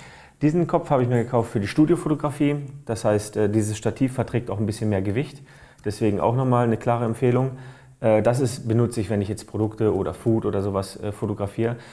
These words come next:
weil man da wirklich mit dem Neiger, äh, Grad, Millimeter genau einstellen kann. Ähm, aber der Kopf alleine wiegt schon eins Komma zwei Kilo,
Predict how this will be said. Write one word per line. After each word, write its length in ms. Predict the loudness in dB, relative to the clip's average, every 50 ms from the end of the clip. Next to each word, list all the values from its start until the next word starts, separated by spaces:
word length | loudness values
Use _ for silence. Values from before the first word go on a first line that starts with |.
| -18 -8
weil 140 | -4 0 2
man 180 | 2 2 2 4
da 460 | 4 4 6 6 4 2 0 -4 -8 -4
wirklich 400 | -2 0 0 0 0 -2 -4 -2
mit 140 | 0 0 2
dem 120 | 2 2
Neiger, 500 | 2 2 2 2 2 2 2 0 -2 -6 -12
äh, 340 | -12 -12 -12 -12 -10 -10 -10
Grad, 480 | -8 -2 0 2 4 4 4 2 0 -4 -14 -16 -16 -16 -16 -18 -20 _ _ _
Millimeter 600 | -2 0 2 2 4 4 4 4 2 2 0 0 0
genau 280 | 0 0 0 0 0
einstellen 480 | 0 -2 -2 -2 -4 -4 -4 -4 -2 -2
kann. 260 | -2 -2 -4 -4 -4 -6 -12 -20 -20 -20 -20 -20 _ -4
Ähm, 300 | 0 2 4 4 2 0 -2 -10 -8 -2
aber 140 | 2 2 4
der 120 | 4 4 2
Kopf 260 | 2 -2 -2 0 0
alleine 420 | 2 2 2 4 2 2 2 2
wiegt 180 | 0 -2 -2 -4
schon 140 | -8 -6 -2
eins 200 | -2 -2 -2 -2
Komma 200 | -4 -4 -4 -4
zwei 180 | -4 -4 -4
Kilo, 320 | -2 -2 -2 -2 -2 -4